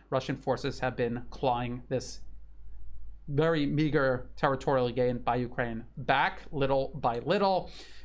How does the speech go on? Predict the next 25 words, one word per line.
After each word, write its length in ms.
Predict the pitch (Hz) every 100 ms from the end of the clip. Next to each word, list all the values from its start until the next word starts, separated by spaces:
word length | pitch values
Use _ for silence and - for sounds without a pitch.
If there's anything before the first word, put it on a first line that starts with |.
| -
And 80 | 127
we 100 | 131
can 140 | 135
see 240 | - 143 123
fighting, 640 | - 135 139 135 131 127 - - - -
uh, 140 | 120 -
all 180 | 165 208
the 60 | 202
way 180 | 180
from 380 | 180 170 147 151
southern 480 | - - 160 165 156 156
Donetsk 720 | 139 131 131 185 190 - - - - - - - - -
along 280 | 135 175 175
the 80 | 156
line 180 | 147
of 120 | 139 -
contact, 800 | 202 196 190 185 165 - - - - - - -
uh, 100 | 117
particularly 1080 | 120 - 139 - 196 196 185 175 170 170 165
outside 380 | 151 151 - 151
of 100 | 147
Donetsk 600 | 147 143 151 - - -
city 480 | - 165 147 151 156
and 220 | 139 147
Avdiivka. 960 | 151 123 117 180 165 - 165 156 143